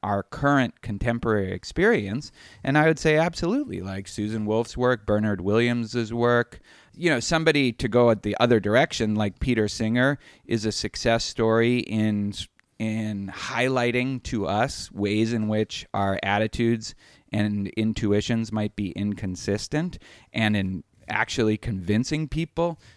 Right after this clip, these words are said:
to change their behavior based on recognizing that. I mean, the whole effective altruism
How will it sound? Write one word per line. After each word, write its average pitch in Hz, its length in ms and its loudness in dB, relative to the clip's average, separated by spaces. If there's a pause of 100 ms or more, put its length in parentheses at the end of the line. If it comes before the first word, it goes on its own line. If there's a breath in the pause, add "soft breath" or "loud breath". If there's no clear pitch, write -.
(100)
to 104 280 0
change 147 760 -4 (460 soft breath)
their 139 340 2
behavior 135 720 2
based 120 440 -2
on 123 420 0
recognizing 156 840 -2
that. 175 280 -2 (300 soft breath)
I - 40 -10
mean, 110 120 0
the 98 80 -4
whole 135 340 4
effective 113 580 -6
altruism 135 800 -2